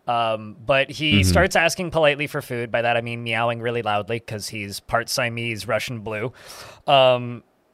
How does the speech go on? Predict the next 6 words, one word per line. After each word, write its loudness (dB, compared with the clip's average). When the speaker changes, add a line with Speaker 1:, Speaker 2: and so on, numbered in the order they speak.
Speaker 1:
he -6
will, 4
Speaker 2:
Okay. 0
Speaker 1:
like, 0
jump -2
up 4